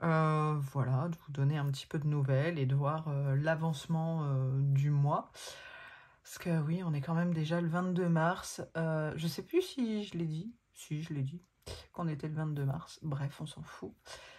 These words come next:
Donc, euh, voilà, ça m'a fait plaisir. J'essaierai la semaine prochaine de vous reprendre, euh, mais j'ai, je sais pas si ce sera possible, mais je verrai. Soit je tournerai un vlog,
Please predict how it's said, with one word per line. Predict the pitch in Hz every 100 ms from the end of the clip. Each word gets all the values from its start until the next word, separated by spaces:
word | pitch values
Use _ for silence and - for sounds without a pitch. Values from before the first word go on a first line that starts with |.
| - -
Donc, | 190 247 247 240
euh, | 220 214 214 214 208 196
voilà, | 180 151
ça | 202
m'a | 202
fait | 214 269
plaisir. | 247 208 180 170 202 240 -
J'essaierai | 180 190 240 254 233 240
la | 226
semaine | 190 214 214
prochaine | - 214 220 220 220
de | 196
vous | 180 180 185
reprendre, | 208 202 - 214 220 208 180 -
euh, | 175 170 170 170 165 165 165 160 160 156 - - -
mais | 175 175 180 175 175
j'ai, | 160 165 160 156 156 151 151 147 147 147 147 156 147 143
je | 139 147 147
sais | 170 180
pas | 185
si | 185 165
ce | 170
sera | 165 170
possible, | 165 165 - 131 135
mais | 147
je | 143 175
verrai. | 185 190 175 196
Soit | 240 - - 240 233
je | 202
tournerai | 196 - 214 214 208 208 208 -
un | 165
vlog, | 156 175 196 220 233